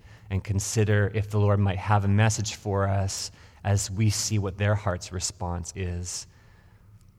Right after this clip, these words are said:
Because when I'm, if I'm honest, how many times has Christ come to me and repeatedly wanted to mention and kind of look at something in my life? And even if I wouldn't say it with my mouth,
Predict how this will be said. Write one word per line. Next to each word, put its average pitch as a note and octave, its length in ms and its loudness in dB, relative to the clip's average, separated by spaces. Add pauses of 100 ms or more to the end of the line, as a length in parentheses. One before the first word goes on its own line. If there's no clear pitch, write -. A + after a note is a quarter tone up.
(140)
Because A#2+ 540 2 (220)
when B2 220 6
I'm, A2 140 4
if A#2+ 160 0
I'm G#2+ 160 6
honest, A#2 300 4
how A#2+ 160 2
many A#2+ 160 4
times A2 320 4
has G2+ 160 -4
Christ - 420 2
come G#2+ 240 2
to G2+ 160 -2
me F#2+ 460 2 (1300)
and G#2 300 4
repeatedly G#2+ 840 0 (140)
wanted G2+ 380 4
to G#2+ 120 -2
mention G#2 580 4
and F#2+ 260 -2
kind G2+ 180 0
of F2+ 100 0
look G2+ 180 4
at E2+ 120 -6
something F#2+ 320 0
in F#2 80 0
my G2+ 220 4
life? F#2 420 2 (560)
And A#2+ 140 0
even D3 240 4
if C3 120 0
I A2+ 120 8
wouldn't A2 260 2
say B2 220 2
it A2 80 2
with G#2+ 160 2
my G2 160 2
mouth, G2+ 760 0